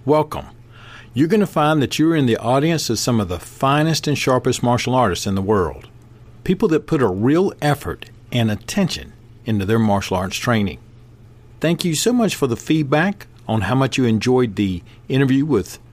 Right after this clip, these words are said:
Hanshi Doug Perry. I had a great time with him and plan to go up there to see him again soon. In fact, I was just, just on the phone with him the other day,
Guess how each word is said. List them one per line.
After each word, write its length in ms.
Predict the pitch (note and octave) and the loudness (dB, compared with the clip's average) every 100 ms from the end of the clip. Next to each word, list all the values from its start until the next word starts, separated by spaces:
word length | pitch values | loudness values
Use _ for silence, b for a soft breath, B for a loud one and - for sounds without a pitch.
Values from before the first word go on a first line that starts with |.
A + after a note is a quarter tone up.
| - | -8
Hanshi 380 | - C#3 - A2 | -2 0 0 -2
Doug 300 | A#2+ B2 A2 | 0 0 0
Perry. 400 | B2 A#2+ C3 F3+ - - - - - - | 0 2 2 0 -6 -20 -20 -20 -18 -4
I 80 | |
had 100 | B2+ | 0
a 40 | A#2 | 0
great 320 | G#2 C3+ - | 2 0 0
time 240 | C#3 B2 | 0 2
with 200 | A#2 A#2 | 2 2
him 140 | D#3+ F#3 | 0 0
and 240 | C3+ D2+ | -2 -6
plan 220 | - A#2+ | -2 0
to 80 | A#2+ | 2
go 240 | A2 A2+ A#2 | 2 2 2
up 80 | |
there 180 | - A2+ | 2 0
to 60 | F#2+ | 0
see 180 | - C3 | 0 2
him 100 | A2 | 2
again 280 | G#2 A2 | 2 0
soon. 280 | G2 A2+ B2 | 0 -2 0
In 80 | B2 | -2
fact, 300 | - - - | -2 -4 -2
I 60 | F#2 | -6
was 80 | |
just, 260 | F#2 - - | -6 -10 -4
just 220 | B2 - | -4 -2
on 100 | G#2+ | -2
the 60 | F#2+ | -2
phone 300 | - B2 A2+ | -2 0 0
with 200 | G#2 - | -2 -2
him 60 | |
the 120 | G#2+ G#2 | 0 0
other 140 | G2+ | 0
day, 320 | G2+ G2+ C3+ | 0 0 0